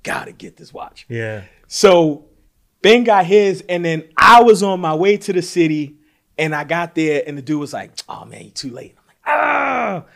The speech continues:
Speaker 1: So then the next piece was, you know, the, um, the sixty-nine hundred, and I was like, "Man, this speaks to my childhood so much."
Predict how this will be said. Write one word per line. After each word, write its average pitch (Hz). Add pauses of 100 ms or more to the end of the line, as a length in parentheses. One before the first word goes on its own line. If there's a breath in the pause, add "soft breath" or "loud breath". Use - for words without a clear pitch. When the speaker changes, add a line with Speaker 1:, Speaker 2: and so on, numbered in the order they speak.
(200 loud breath)
Speaker 1:
So -
then 160
the 156
next 156
piece 185
was, 147
you 156
know, 131
the, 135
um, 123
the 120
sixty-nine 123
hundred, 139
and 110
I 127
was 117
like, 92
"Man, 113
this 110
speaks -
to -
my 107
childhood 107
so 107
much." 107